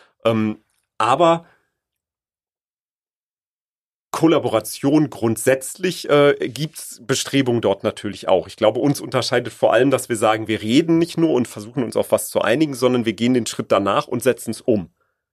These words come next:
Und teilen das dann noch mit allen anderen, auch die nicht bei dem Reden und bei der Umsetzung dabei waren. Ähm, ich glaube, da sind wir tatsächlich aktuell noch, noch einzigartig. Ähm, wir haben aber schon Kontakte jetzt auch zum Thema Track and Trace, ähm,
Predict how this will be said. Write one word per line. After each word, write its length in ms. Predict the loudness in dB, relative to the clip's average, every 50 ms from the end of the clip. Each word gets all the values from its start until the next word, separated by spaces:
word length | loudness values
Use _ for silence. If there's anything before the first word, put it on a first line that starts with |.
| _ _ _ _ _
Und 240 | 0 0 0 -4 -10 _ _ -10
teilen 400 | -4 -2 0 2 2 2 2 0
das 160 | -2 0 0
dann 140 | 0 2 2
noch 140 | 2 0
mit 140 | 0 -2 0
allen 380 | 0 0 2 2 2 2 2 2
anderen, 400 | 0 0 0 -2 -2 -4 -2 0
auch 180 | 0 0 0
die 140 | -2 -4 -4
nicht 380 | 0 2 2 0 0 -4 -4 -2
bei 120 | 0 0
dem 140 | 0 0 -2
Reden 420 | 0 0 2 2 2 0 0 -4
und 120 | -8 -2 -2
bei 100 | 0 2
der 100 | 2 2
Umsetzung 540 | 2 0 2 2 0 0 0 -4 -10 -2 -2
dabei 400 | 0 2 2 2 2 2 2 2
waren. 320 | 2 2 2 2 0 -4 -8 -16 -20 -20 _ _
Ähm, 180 | -2 -2 -2 -2 -4
ich 100 | -8 -2
glaube, 240 | 0 2 2 2 2
da 140 | 0 0 2
sind 180 | 2 0 0
wir 80 | 0 -2
tatsächlich 560 | -4 -4 -4 -2 -4 -4 -4 -4 -8 -6 -4
aktuell 400 | -6 -6 -4 -4 0 2 2 4
noch, 300 | 4 2 0 -2 -4 -12 _ _
noch 320 | 0 0 0 0 -2 -8 _ _ _ _ _ _ _ _ _ _ _ _ _ _ _ _ _ _
einzigartig. 1040 | 0 0 2 0 0 -4 -6 -4 0 0 2 0 0 -2 -4 -8 -8 -8 -12 -18 _ _ _ _ _ _ _ _ _ _ 0
Ähm, 240 | 0 2 0 -2 0
wir 200 | 2 2 2 4
haben 180 | 2 2 2
aber 180 | 2 2 2 2
schon 360 | 0 0 2 2 2 2 2
Kontakte 460 | 2 0 0 0 -2 -4 -2 0 0
jetzt 140 | 0 2 2
auch 120 | 0 -2 0
zum 180 | -2 -4 -2
Thema 260 | 0 0 2 2 0
Track 280 | 0 0 -2 -2 -2 -2
and 120 | -6 -8
Trace, 480 | -2 0 2 2 2 2 -2 -4 -6 0 0
ähm, 260 | 2 2 2 0